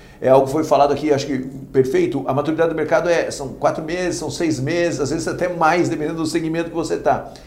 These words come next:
Mas se você planeja, você consegue fazer essa aproximação desse mercado com muito mais inteligência. E às vezes você fala: não, eu vou entrar primeiro aqui, eu vou entrar primeiro nos meus key accounts,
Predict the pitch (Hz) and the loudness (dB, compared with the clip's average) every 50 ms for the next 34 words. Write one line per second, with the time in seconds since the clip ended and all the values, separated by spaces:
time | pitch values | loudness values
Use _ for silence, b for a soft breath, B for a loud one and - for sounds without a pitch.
0 | B B B B - 120 139 143 135 - - - 175 156 165 143 - 220 - - | B B B B -2 0 0 0 0 -2 -4 -6 -2 0 0 0 0 -2 -6 0
1 | - 190 175 147 135 135 165 190 185 185 165 - 165 170 170 156 135 170 175 180 | 0 2 2 2 2 4 4 4 4 4 2 -2 -4 -4 -4 -4 -2 -2 -2 -4
2 | 180 170 - 165 143 131 120 156 185 180 185 - 156 151 156 170 151 160 160 151 | -4 -2 -2 -2 -2 0 0 0 0 0 0 -4 -4 -4 -4 -4 -4 -4 -6 -6
3 | 156 151 131 160 180 165 - 165 160 - 170 170 175 - 185 180 180 185 208 190 | -6 -6 -6 -6 -6 -8 -6 -6 -6 -4 -4 -4 -4 -6 -6 -8 -8 -8 -6 -4
4 | 190 196 190 190 B B B B B B - 190 185 226 226 214 175 190 240 240 | -4 -4 -4 -6 B B B B B B -12 -6 -4 -4 -4 -2 -4 -4 -4 -4
5 | - - 180 151 156 170 175 165 185 185 190 190 175 170 156 151 160 127 101 - | -2 -2 -2 2 2 2 2 2 2 0 0 0 0 0 0 0 -2 -4 -4 -6
6 | - - - 156 135 - 165 165 131 156 170 165 - 165 156 160 190 208 196 208 | -10 -8 -6 -4 -2 -2 -2 -2 -2 -2 0 0 0 -2 0 0 2 2 0 0
7 | - 160 165 165 156 151 147 139 - 151 - 147 156 156 180 185 185 185 175 175 | -4 -4 -4 -2 -2 0 -2 0 -2 -2 -2 -2 -2 -2 -2 -2 -2 -2 -4 -6
8 | - - 175 170 - - 160 147 147 151 147 135 - | -4 -4 -4 -4 0 0 0 0 0 -2 -4 -6 -8